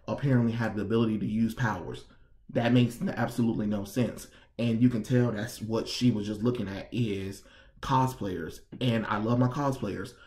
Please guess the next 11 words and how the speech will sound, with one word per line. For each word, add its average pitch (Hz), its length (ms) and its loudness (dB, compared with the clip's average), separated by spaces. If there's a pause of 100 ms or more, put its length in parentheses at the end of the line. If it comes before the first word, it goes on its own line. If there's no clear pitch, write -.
(220)
but 123 440 2 (280)
that's 127 340 4
n-, 113 360 0 (180)
just 127 160 4
because 135 400 4
people 123 320 0
dress 117 340 -2
up 131 140 0
as 117 140 -2
these 107 160 -8
characters 120 640 -2